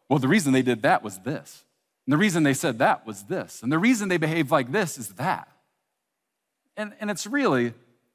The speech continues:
it's, it's not because you know everything. It's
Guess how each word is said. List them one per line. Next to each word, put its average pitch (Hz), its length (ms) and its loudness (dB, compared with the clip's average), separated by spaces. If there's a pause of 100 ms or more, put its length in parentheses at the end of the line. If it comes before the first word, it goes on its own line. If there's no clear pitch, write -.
(100)
it's, - 240 -8 (100)
it's - 160 -6
not 262 220 0
because 151 320 0
you 135 80 4
know 117 240 2
everything. 92 600 -8 (760)
It's - 200 -4